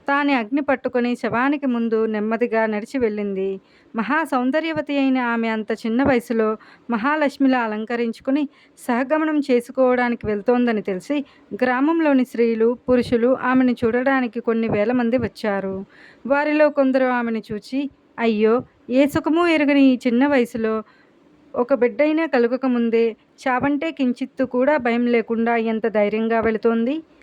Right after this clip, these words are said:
అని ముక్కున వేలేసుకున్నారు. కొందరు ఆమె దగ్గరకు వెళ్ళి,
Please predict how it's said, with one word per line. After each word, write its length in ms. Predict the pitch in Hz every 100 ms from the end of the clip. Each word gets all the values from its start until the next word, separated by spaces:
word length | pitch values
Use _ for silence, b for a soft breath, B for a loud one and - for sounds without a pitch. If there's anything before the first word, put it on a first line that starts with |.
| b
అని 140 | 269 269
ముక్కున 320 | 262 254 311
వేలేసుకున్నారు. 1040 | 294 233 233 226 - 220 208 202 202 196 196 b b -
కొందరు 300 | 269 285 302
ఆమె 280 | 294 277 254
దగ్గరకు 440 | 220 196 269 277
వెళ్ళి, 400 | 226 220 254 285